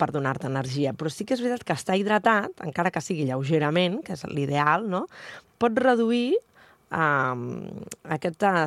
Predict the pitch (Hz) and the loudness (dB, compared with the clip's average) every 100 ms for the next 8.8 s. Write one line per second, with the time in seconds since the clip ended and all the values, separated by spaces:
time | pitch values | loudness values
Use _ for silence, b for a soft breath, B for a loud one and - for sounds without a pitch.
0 | 143 165 160 160 156 160 - 113 156 127 | 0 -2 0 0 0 -2 -4 -4 0 0
1 | 135 151 151 147 170 180 175 - 185 - | 0 0 0 0 -2 0 0 0 -6 -6
2 | 135 - 156 156 135 127 131 147 - - | -6 0 2 2 0 -2 -2 -4 -4 -10
3 | - 143 - 156 147 127 139 165 196 190 | -14 -14 -10 -8 -4 -2 0 0 0 0
4 | 233 - 170 180 208 208 202 202 190 151 | -4 -4 2 4 4 4 4 4 2 2
5 | 185 214 240 220 427 - B B B B | 4 4 4 2 -4 -8 B B B B
6 | 170 165 160 165 156 214 220 190 160 185 | 0 2 2 2 0 0 2 0 2 0
7 | 180 208 - 151 151 147 131 147 156 - | 0 -2 -2 -2 -2 -2 -2 -2 -2 -2
8 | 202 214 180 147 185 156 143 | 0 2 0 0 -2 -2 -2